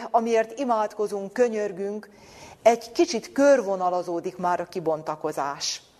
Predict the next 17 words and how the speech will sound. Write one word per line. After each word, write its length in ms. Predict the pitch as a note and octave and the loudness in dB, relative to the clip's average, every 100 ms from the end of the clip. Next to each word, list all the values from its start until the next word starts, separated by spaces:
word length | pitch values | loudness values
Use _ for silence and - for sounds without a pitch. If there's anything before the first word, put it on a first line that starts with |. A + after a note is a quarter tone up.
| _ - - - - | _ -20 -18 -14 4
Akkor 340 | B3 B3 C4 | 6 6 6
úgy, 260 | B3 B3+ - | 4 2 -2
úgy 220 | B3+ B3 | 0 4
még 220 | B3+ D#4+ C4 | 6 4 4
nagyobb 300 | A3 G3+ G3 | 2 0 -2
hittel 420 | A#3+ A#3 G#3+ F#3+ | -8 0 2 2
tudunk 320 | A3 F#3+ F#3 | 0 -4 -4
imádkozni, 600 | A#3+ A3 G3+ G3 G#3 F#3+ | 0 2 2 0 -4 -4
mert 260 | G3 F#3+ F#3+ | -2 -2 0
látunk 480 | A#3+ C4+ A#3+ F3+ | 0 0 -2 -8
már 200 | F3+ F3+ | -2 -2
valamit, 380 | F3+ G#3+ F#3 F3+ | 2 0 0 -6
hogy, 340 | - F#3+ F#3 - | -6 -4 -4 -6
hogy, 260 | - F#3+ F#3+ | -2 -2 -2
hogy 240 | G#3 F3+ | -4 2
valami 320 | A3+ A#3+ F#3 | 4 4 0
talán 340 | F#3+ G#3 F#3+ | 0 2 2